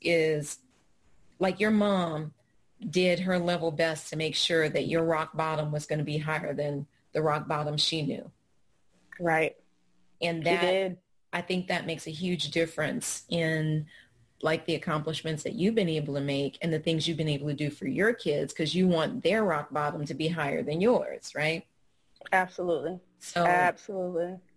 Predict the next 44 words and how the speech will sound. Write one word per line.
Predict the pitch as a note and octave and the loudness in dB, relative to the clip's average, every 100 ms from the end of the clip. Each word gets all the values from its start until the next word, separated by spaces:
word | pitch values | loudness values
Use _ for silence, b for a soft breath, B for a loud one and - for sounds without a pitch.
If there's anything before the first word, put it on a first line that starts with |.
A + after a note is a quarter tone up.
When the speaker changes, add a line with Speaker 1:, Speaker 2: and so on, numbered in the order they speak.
| _ _ | _ _
Speaker 1:
you | F3+ D#3+ | -2 0
know, | D3 C#3 - | 0 -2 -2
I | A3+ | -2
think | C4 E4 | 0 0
it's | G#3 | 2
admirable | F3+ F3+ F3+ D#3 D#3+ | 2 2 0 -2 -4
that | D3+ D#3 | -4 -4
your | D#3 | -4
mom | D3+ D#3 | -4 -2
got | D#3 D3 | -2 -2
up | D3 | -2
and | C#3+ C#3+ | -2 -2
left. | C#3+ D3 - | -4 -4 -2
That's | E3 F#3+ | -2 -2
the | G3 | -2
main | F3+ F3 E3+ | -2 -2 -2
thing, | E3 | -4
'cause | D#3+ F#3 | -2 -2
I | |
think | F#3 C#4+ C#4+ | 0 -2 -2
that's | A3+ | -2
the | A#3+ | -2
thing | A3+ G3 | 0 2
that | E3+ | 2
women | F3+ F3 E3+ | 2 2 2
are, | D#3 D3 - | 0 -2 -4
are | D#3 D3 C#3 - _ _ _ _ _ - | -2 0 -2 -6 _ _ _ _ _ -8
less | D3 D#3+ E3+ - - - | -2 -2 -2 -8 -12 -8
inclined | D#3 D3 D#3 D3+ D3 C#3 | -6 -6 -4 0 0 -2
to | D3 | -6
do | - D3 | -6 -6
sometimes. | C#3+ - C3 - - - - - - _ _ _ _ _ _ - | -6 -6 -8 -8 -10 -10 -14 -16 -20 _ _ _ _ _ _ 4
Speaker 2:
Yeah, | F3 F#3 F#3+ | 6 6 4
I | - | 0
think | - A3 | -2 0
that | F#3 F3+ | 2 4
was, | F3+ F3+ | 2 0
um, | D#3 D3 A#2 - - _ _ _ - | 0 0 -4 -12 -18 _ _ _ -20
she | - - | -8 0
got | G3 F3 | 2 4
up | E3+ E3 | 2 -2
and | E3 | -4
left | D#3 D#3+ - | -4 -6 -10
Chicago, | - - - G#3 G3+ G3+ G3+ G3+ G3+ G#3 | -14 -12 -2 0 0 0 -2 -2 -2 -6